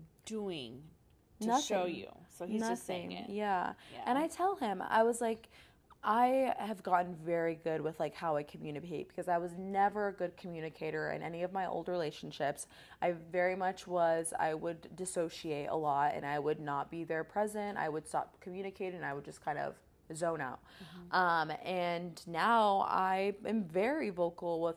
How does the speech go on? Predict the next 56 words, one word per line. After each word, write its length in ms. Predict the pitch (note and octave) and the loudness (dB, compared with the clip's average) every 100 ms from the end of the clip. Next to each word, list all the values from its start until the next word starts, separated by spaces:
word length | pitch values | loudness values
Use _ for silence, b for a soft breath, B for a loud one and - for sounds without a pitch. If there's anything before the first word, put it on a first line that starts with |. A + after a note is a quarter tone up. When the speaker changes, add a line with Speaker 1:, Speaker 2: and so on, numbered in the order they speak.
| - - | -6 -4
Speaker 2:
like, 300 | E3+ D#3 - | -2 -2 -4
my 260 | E3+ E3 | -2 0
Speaker 1:
Yeah, 80 | G3+ | 2
Speaker 2:
partners 480 | E4+ E3+ F3 F#3 G#3+ | 2 2 2 0 0
Speaker 1:
you 60 | G3 | 0
have 80 | F3+ | -4
Speaker 2:
and 80 | |
Speaker 1:
to 60 | - | -6
be. 180 | F3+ E3+ | -12 -6
Speaker 2:
even 320 | F#3+ G3+ G#3+ | -4 0 0
people 260 | G3+ G#3 G3 | 0 -4 2
that 120 | G3 | 6
I'm 180 | F#3 F3+ | 6 4
situationships, 840 | F3+ G3 G3+ F#3 E3+ - F#3 F#3 F3+ | -2 -4 0 0 0 -2 -4 -4 -2
and 80 | F#3 | -4
we'll 100 | F#3 | 0
get 160 | F#3 | 2
into, 280 | F#3 G3+ - | 2 -2 -2
like, 260 | F3+ E3+ - | 0 0 -2
my 300 | F3 D#3 D#3+ | -2 0 0
one 240 | D#3+ E3 | -2 -4
that 80 | E3 | 0
I 100 | E3 | 0
just 200 | E3 E3 | -2 -4
had 180 | E3+ D#3 | -2 -2
to, 320 | - C#3+ C#3+ - | -2 -2 -2 -6
a 60 | E3+ | -6
situationship 920 | - F3 - E3 D#3 F3 E3+ E3 D3+ - | -4 -4 -2 -4 -4 -8 -2 -2 -2 2
that 160 | D#3+ D#3 | 2 4
wasn't 320 | G3 B3+ B3+ | 2 0 -2
a, 60 | A#3 - | -4 -2
like, 140 | G3 | -2
guy 160 | F#3+ F3 | 4 6
I 60 | E3+ | 8
was 160 | F3+ | 6
dating. 300 | E3+ D#3 C#3+ | 2 0 0
I 100 | C#3+ | -6
was 120 | - | -8
just 160 | - - | -10 -14
kind 120 | F3+ | -6
of 120 | F3 F3+ B B B | -6 -6 B B B
talking 440 | - F3 - E3+ | 0 0 0 -10
to. 360 | F3 D#3 D3+ F#3 B B B - | -6 -4 -2 -4 B B B 2
But 520 | G3 F#3+ F3+ - - - | 8 8 8 2 -8 -8
even 380 | A3 A3+ A#3+ A#3+ | -4 2 2 4
with 160 | A3 A3 | 2 2
my 140 | G#3 | 2
last 340 | G#3 B3+ D#4+ | 4 2 2
ex, 160 | G#3+ A3 | -2 0
I 80 | G#3+ | 0
just 200 | B3 - | 0 -4
told 280 | - C#4+ D#4+ | -2 -2 0
him, 200 | F#3 F3 | -2 0
I 40 | |
was 120 | F#3 | 0
like, 160 | G3+ F#3+ | 0 -2